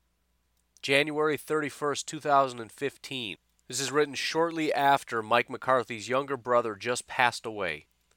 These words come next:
Quote, "The Packers' overtime loss to the Seattle Seahawks in the N F C Championship game and the acceptance of a second most valuable player award took a backseat for a moment when quarterback Aaron Rodgers scanned the crowd at the N F L honor ceremony."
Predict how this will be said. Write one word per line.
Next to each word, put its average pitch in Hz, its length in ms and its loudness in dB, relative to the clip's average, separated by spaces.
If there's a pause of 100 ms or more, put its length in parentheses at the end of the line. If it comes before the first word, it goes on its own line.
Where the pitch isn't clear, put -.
Quote, 131 400 2
"The 110 80 -8
Packers' 151 360 4
overtime 143 460 2
loss 135 280 8
to 123 60 -10
the 110 80 -10
Seattle 139 320 2
Seahawks 131 480 0
in 117 60 -10
the 117 80 -2
N 135 80 0
F 127 80 -2
C 135 160 -4
Championship 127 640 -6
game 123 260 2
and 107 100 -8
the 104 60 -6
acceptance 131 500 -2
of 110 80 -8
a 101 60 -10
second 135 320 -2
most 131 220 -6
valuable 123 360 0
player 127 340 -2
award 120 340 -4
took 117 120 -12
a 104 40 -10
backseat 117 500 0
for 120 160 -6
a 110 40 -6
moment 107 340 -4 (320)
when 120 100 -10
quarterback 143 540 6
Aaron 151 260 4
Rodgers 123 400 6
scanned 131 380 0
the 139 80 -4
crowd 117 360 4
at 110 120 -4
the 117 120 -6
N 120 120 -2
F 120 140 -4
L 120 100 2
honor 107 260 0
ceremony." 101 760 -2